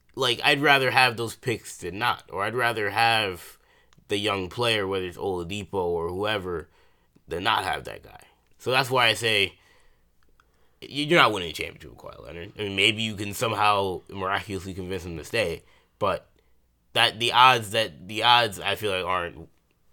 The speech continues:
I don't think they match. But, I mean, for me, I think that team would be Philly.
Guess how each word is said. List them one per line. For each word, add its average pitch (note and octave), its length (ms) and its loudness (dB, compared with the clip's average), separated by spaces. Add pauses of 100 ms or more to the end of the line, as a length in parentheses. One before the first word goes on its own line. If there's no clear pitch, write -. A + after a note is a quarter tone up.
(260)
I F2+ 100 -4
don't F2+ 100 -2
think F2 100 -8
they D#2+ 140 -6
match. D#2 580 -12 (400)
But, B2+ 240 0 (340)
I - 60 -14
mean, C3+ 120 0
for C3+ 160 0
me, C#3 280 4
I A2+ 100 4
think G#2+ 180 -4
that G2+ 200 -2
team G2+ 280 -4
would E2+ 200 -6
be F2 340 -8 (920)
Philly. - 460 -2